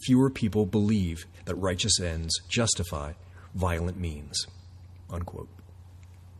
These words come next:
This wish for tension rather than peace goes against our nature. But in a post nine eleven world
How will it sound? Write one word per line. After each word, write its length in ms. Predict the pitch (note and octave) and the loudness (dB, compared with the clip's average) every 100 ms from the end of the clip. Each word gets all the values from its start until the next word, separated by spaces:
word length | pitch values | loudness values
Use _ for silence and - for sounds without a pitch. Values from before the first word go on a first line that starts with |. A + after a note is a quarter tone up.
| - - - - - | -20 -20 -16 -12 -2
This 180 | D3 D3 | 4 4
wish 300 | D3 D#3+ - | 6 4 4
for 140 | - A2+ | 2 0
tension 640 | - F3+ E3+ - D2 D2+ - - - | 2 4 4 2 -2 -6 -14 -12 0
rather 280 | G#2 F#2 | 2 2
than 220 | F#2+ F#2 F#2 | 2 2 0
peace 540 | - C#3 F2 - - - - - | -2 0 2 2 0 -6 -20 -2
goes 220 | - F3 E3+ | 4 6 6
against 480 | A#2+ G2 F#2+ - - | 4 2 2 0 0
our 120 | G#2+ | 2
nature. 420 | A2+ D3 - D2 D#2 - - - - - - - - - | 2 2 -2 -4 -8 -18 -20 -20 -20 -20 -20 -18 -10 2
But 120 | B2 | 6
in 120 | B2+ | 6
a 40 | B2+ | 4
post 300 | - D#3+ - | 4 6 6
nine 180 | C#3+ C#3+ | 6 6
eleven 320 | C3+ C3 A#2 | 6 4 4
world 360 | C3+ B2 F#2 | 4 4 2